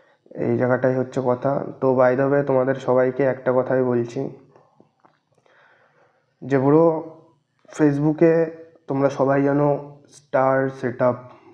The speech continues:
বা স্টার মনিটাইজেশন টুল একখানা আছে, যেটাতে স্টার অন্য কেউ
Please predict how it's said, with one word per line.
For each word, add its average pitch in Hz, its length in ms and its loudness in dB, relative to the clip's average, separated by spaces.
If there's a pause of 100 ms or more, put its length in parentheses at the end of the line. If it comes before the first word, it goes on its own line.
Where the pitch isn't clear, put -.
বা 113 100 -2 (180)
স্টার 120 280 0 (140)
মনিটাইজেশন 117 680 -2 (120)
টুল 131 240 0
একখানা 117 420 -6
আছে, 107 160 -12 (100)
যেটাতে 117 360 -4 (220)
স্টার 120 420 -2 (260)
অন্য 117 180 -2 (180)
কেউ 139 120 0